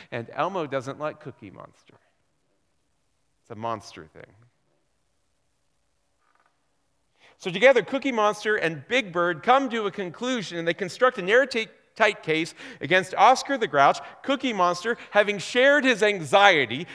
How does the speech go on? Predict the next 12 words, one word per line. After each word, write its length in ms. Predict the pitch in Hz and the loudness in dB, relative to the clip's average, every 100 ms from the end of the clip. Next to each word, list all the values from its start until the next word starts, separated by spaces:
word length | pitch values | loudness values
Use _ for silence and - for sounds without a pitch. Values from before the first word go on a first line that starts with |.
| - | -2
having 260 | 202 214 | -2 -2
shared 420 | 196 - 277 294 233 | -6 2 4 4 0
his 140 | 190 | -6
defensive 600 | 202 - 240 262 - 208 | -8 2 2 2 -2 -4
spirit, 460 | - - 143 147 175 | -4 -2 0 0 -2
has 200 | 180 160 | -4 2
now 240 | 226 240 | 6 6
also 460 | 208 262 262 233 196 | 6 2 2 0 2
ruffled 520 | 208 220 220 196 131 | 2 2 0 -8 -2
Big 260 | 262 233 190 | -2 -2 0
Bird's 380 | 220 202 151 | 0 0 -4
feathers, 680 | 170 - 160 156 175 226 | -10 2 2 2 -4 -8